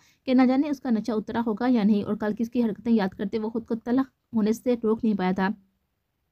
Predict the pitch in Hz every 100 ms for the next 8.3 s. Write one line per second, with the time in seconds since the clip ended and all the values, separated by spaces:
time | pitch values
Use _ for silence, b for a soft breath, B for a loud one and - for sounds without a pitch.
0 | _ _ _ _ _ _ - 208 208 269
1 | - 220 214 208 208 226 226 b b 220
2 | 247 262 240 226 220 226 240 311 254 214
3 | 202 190 202 190 226 220 202 220 202 208
4 | 208 226 226 196 262 254 220 233 208 196
5 | 220 214 196 214 269 - 233 277 269 277
6 | 339 285 226 220 226 214 220 226 240 208
7 | 240 285 202 208 - - 202 214 262 -
8 | _ - 247